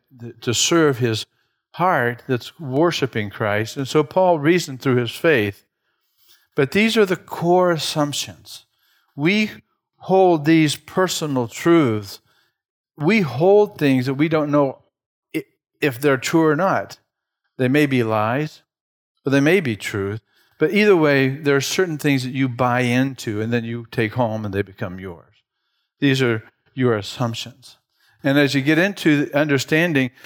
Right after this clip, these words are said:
and listening to people, what their assumptions are, you will often hear that Christ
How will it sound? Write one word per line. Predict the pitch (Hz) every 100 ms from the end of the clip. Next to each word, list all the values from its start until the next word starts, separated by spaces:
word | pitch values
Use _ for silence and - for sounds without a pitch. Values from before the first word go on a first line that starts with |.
| 117
and | 147 160
listening | 180 170 160 151 139
to | 120
people, | 160 165 131
what | 120 151 -
their | 147 127
assumptions | 113 147 127 - 104
are, | 143 139 117 - _ _ -
you | 147
will | 143
often | 147 165 180 180
hear | 147 180 156
that | 127 117
Christ | - 160 156 139 117 - -